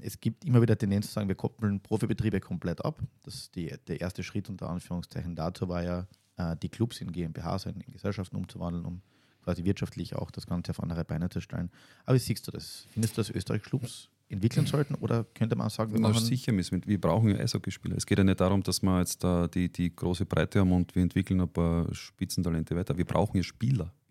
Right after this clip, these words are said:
Speaker 2: Du brauchst ja Spieler in Zukunft. Und natürlich, deswegen, das war der, einer der,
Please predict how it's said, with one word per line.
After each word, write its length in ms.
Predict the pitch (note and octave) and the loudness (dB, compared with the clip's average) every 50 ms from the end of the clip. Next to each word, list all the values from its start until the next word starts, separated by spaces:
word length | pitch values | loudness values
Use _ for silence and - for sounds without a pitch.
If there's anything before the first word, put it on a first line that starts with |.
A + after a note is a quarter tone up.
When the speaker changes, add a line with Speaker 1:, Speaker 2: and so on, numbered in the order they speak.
| - - - _ _ | -16 -16 -18 _ _
Speaker 2:
Du 80 | - E2+ | -6 -4
brauchst 260 | - - G2 - - | -2 -2 -2 -2 -2
ja 60 | E2+ | -2
Spieler 280 | - - - - C3 - | -2 -2 0 2 2 2
in 40 | |
Zukunft. 420 | - - - - - - G2 - - _ _ _ _ _ _ _ _ _ _ _ _ _ | 2 0 -4 -4 -4 -6 -8 -8 -12 _ _ _ _ _ _ _ _ _ _ _ _ _
Und 80 | - F2+ | 0 0
natürlich, 320 | E2+ D#2+ G#2 A2+ A2+ G2 | 2 2 4 2 2 2
deswegen, 260 | - F#2 E2+ - F2+ - | 2 0 0 2 2 0
das 180 | F2+ - - | 0 0 2
war 140 | F#2 F2+ F2 | 2 2 4
der, 340 | - F#2 F2+ F2+ F2 E2+ D#2+ - _ _ _ _ _ _ _ _ _ - - | 4 4 4 4 4 2 0 -4 _ _ _ _ _ _ _ _ _ -18 -12
einer 240 | - - F#2+ G2+ G2 | -2 2 2 4 2
der, 680 | - - F#2+ F#2 F2 F2 F2 F2 F2 F2 - - - | 2 2 2 2 2 2 2 2 0 0 -2 -4 -4